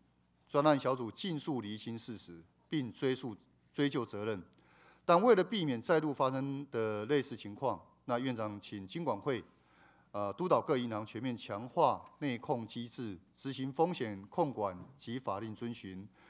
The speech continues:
并加强海外分支机构的管理，以符合国际洗钱防治规范。那么此外，院长也提出来，请金管会尽速厘清事实之外，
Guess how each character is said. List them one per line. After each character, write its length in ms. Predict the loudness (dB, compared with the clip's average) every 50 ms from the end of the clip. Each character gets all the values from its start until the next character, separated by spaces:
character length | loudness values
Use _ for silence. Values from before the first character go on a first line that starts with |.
| -20 -20 _ -2
并 180 | -2 0 0
加 180 | 4 6 6 6
强 160 | 6 4 0
海 140 | -2 0 2
外 160 | 2 2 2
分 180 | 2 0 -4 -4
支 140 | -6 -8
机 180 | -8 -8 -8 -4
构 220 | -2 0 0 0
的 220 | 0 -2 -4 -4 -6
管 260 | -4 -2 -2 -2 0
理， 180 | -2 -4 -4 -8 -14 -20 _ -12
以 200 | -10 -8 -8 -10 -12 -16 -20 _ _ _
符 200 | -10 -10 -8 -6
合 240 | -4 -2 -2 -2 -2
国 200 | -2 -4 -4 -4
际 220 | -2 -2 -4 -4
洗 180 | -4 -8 -10 -12
钱 200 | -12 -12 -12 -10
防 180 | -8 -8 -8
治 80 | -10 -10
规 160 | -10 -10 -8
范。 220 | -6 -6 -6 -6 -6 -10 _ _ _ _ _ _ _ _ _ _ _ _ _
那 80 | 0 2
么 100 | 2 2
此 140 | 2 2
外， 280 | 4 6 8 8 6 6 0 -4 -4
院 160 | -2 -2 0
长 140 | 0 -2 -4
也 80 | -4
提 120 | -6 -8 -10
出 200 | -8 -6 -4 -2
来， 320 | 0 0 0 -2 -4 -4 -8 -12 _ _ -20 _ _
请 260 | -6 -6 -6 -6 -6 -8
金 160 | -6 -4 0 2
管 160 | 4 4 4
会 220 | 4 2 2 2
尽 280 | 0 -2 -4 -4 -4 -4
速 240 | -4 -2 -2 -4 -2
厘 220 | -4 -4 -6 -6
清 420 | -6 -4 -4 -4 -4 -4 -6 -8 -12 -16 _ _ _ _ _ _
事 220 | -8 -6 -4 -4
实 120 | -4 -4 -6
之 140 | -6 -4 0
外， 260 | 4 4 4 4